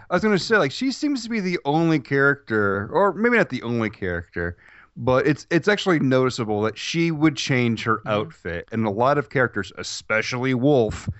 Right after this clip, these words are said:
Speaker 1: never change their
Speaker 2: Right.
Speaker 1: outfits.
Speaker 2: She, she wore her own clothes and kept track of what day things were and stuff like that.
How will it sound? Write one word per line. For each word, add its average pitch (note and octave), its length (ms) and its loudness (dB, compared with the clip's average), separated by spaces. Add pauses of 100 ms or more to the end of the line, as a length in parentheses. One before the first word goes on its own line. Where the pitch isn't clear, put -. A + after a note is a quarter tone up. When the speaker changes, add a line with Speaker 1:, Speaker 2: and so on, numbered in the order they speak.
(260)
Speaker 1:
never C3 480 2
change A2+ 460 -8
their G#2 140 -6
Speaker 2:
Right. F#2 280 -4
Speaker 1:
outfits. - 260 -18
Speaker 2:
She, F3 540 -10
she - 340 -12
wore D3+ 300 -4
her D3 140 -6
own C#3 240 -8
clothes - 560 -12 (960)
and A#2+ 240 -14
kept - 220 -18
track A#2+ 300 -10
of A#2 120 -16
what A#2+ 220 -10 (600)
day C#3 380 -2
things C#3+ 320 -12
were C3+ 300 -6
and B2+ 120 -12
stuff - 200 -14
like A#2+ 180 -16
that. - 280 -16